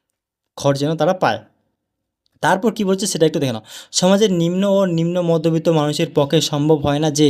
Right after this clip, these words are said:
তারা নিজের অর্থে পাকা ছাদের বাড়ি বানাবে, তাই তাদের জন্য সরকার আবেদন বিবেচনা করে বাড়ি বানিয়ে দেওয়া বলা বা ভালো বাড়ি বানানোর টাকা দেয়", ঠিক আছে?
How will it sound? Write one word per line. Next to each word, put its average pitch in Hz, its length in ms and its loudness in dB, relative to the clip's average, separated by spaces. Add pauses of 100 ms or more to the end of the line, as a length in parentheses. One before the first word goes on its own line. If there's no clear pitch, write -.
(320)
তারা 151 180 2
নিজের 165 300 4
অর্থে 151 340 2
পাকা 143 320 0
ছাদের 147 300 0
বাড়ি 143 240 2
বানাবে, 143 400 0 (460)
তাই 170 180 4 (500)
তাদের 160 280 2
জন্য 180 260 0
সরকার 165 420 0
আবেদন 151 400 0
বিবেচনা 156 460 0
করে 156 280 4
বাড়ি 143 320 0 (400)
বানিয়ে 156 400 2
দেওয়া 151 240 2 (220)
বলা 143 280 4
বা 147 140 2 (220)
ভালো 147 300 0
বাড়ি 156 300 0
বানানোর 147 460 -2
টাকা 139 240 0
দেয়", 120 220 -2
ঠিক 170 180 -6
আছে? 202 180 2